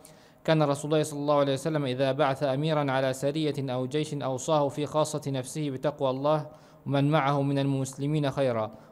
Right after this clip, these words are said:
وقال: اغزوا بالله، اغزوا بسم الله في سبيل الله، قاتلوا من كفر بالله.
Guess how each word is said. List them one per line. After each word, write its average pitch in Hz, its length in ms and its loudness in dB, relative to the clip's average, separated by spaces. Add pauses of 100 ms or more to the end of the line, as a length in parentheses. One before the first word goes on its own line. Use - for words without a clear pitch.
(100)
وقال: 143 300 4
اغزوا 139 380 2
بالله، 135 480 -2
اغزوا 139 360 0
بسم 143 280 -4
الله 139 400 2
في 135 160 -6
سبيل 139 400 -4
الله، 151 360 2 (320)
قاتلوا 151 420 4
من 139 160 2
كفر 143 340 0
بالله. 127 420 0